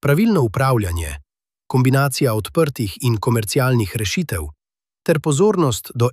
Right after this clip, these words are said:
etike in varnosti bodo odločali, kdo bo izkoristil te priložnosti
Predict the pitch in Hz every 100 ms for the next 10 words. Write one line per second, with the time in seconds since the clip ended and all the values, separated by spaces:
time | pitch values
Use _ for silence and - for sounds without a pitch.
0 | - 170 - 104 104 98 104 135 127 95
1 | - 95 85 - _ _ _ 135 147 143
2 | 135 180 151 185 160 151 131 131 214 190
3 | 156 - 143 175 - 120 139 131 120 131
4 | 156 113 87 - 80